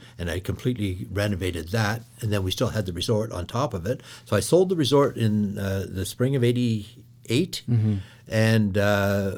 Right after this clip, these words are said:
Speaker 1: we were out for Mother's Day drive and saw an open house, ninety-seven acres, beautiful farm up in Mount Hope, just a few miles down the road from the airport.
Speaker 2: Mm-hmm.
Speaker 1: And it was a divorce or a split up, and I went in and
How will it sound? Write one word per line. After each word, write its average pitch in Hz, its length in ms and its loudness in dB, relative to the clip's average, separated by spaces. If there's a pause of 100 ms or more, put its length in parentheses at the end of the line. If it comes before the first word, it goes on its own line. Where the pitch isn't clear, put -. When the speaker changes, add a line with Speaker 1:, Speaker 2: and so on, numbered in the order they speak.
Speaker 1:
we 104 320 0
were 98 180 0
out 117 180 0
for 110 100 0
Mother's 113 320 0
Day 107 200 2
drive 110 420 -4
and 104 320 0
saw 110 360 -4
an 113 120 0
open 113 260 0
house, 143 360 0 (300)
ninety-seven 123 580 2
acres, 123 440 0
beautiful 123 420 -2
farm 117 540 -2
up 113 200 -4
in 110 160 2
Mount 117 220 0
Hope, - 300 2 (340)
just 139 200 -2
a 120 40 2
few 131 640 0
miles 117 400 -2
down 113 200 2
the 104 80 2
road 110 280 2
from 101 180 0
the 92 140 0
airport. 123 560 0
Speaker 2:
Mm-hmm. 123 300 4 (160)
Speaker 1:
And 104 340 0 (280)
it 113 100 0
was 101 180 -2
a 92 60 -2
divorce 98 640 -2
or 92 160 -2
a 92 40 -4
split 120 360 0
up, 156 240 -4 (460)
and 90 160 0
I 95 40 0
went 98 200 2
in 127 200 2
and 92 260 -4